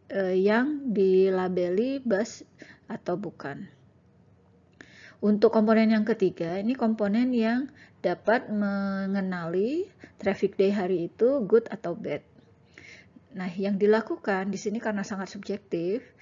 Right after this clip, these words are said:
agent harus membuat konsepnya sendiri, seberapa batas antara good dan bad ini. Jadi, tidak ada feedback yang bisa dilakukan,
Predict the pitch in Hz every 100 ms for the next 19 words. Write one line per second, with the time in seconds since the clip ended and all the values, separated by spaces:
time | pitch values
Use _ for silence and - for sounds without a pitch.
0 | - - - - 202 240 302 247 208 262
1 | 254 214 196 196 196 180 180 202 262 -
2 | 180 196 202 202 202 196 196 185 185 190
3 | 175 175 - 175 185 180 - 185 185 180
4 | - - - - 196 185 - 214 - -
5 | 196 185 180 175 196 190 196 196 180 180
6 | 180 175 - 170 160 165 175 - _ -
7 | - _ 190 202 254 320 220 180 175 190
8 | 196 202 226 226 190 185 190 185 185 185
9 | 180 - 190 185 202 262 339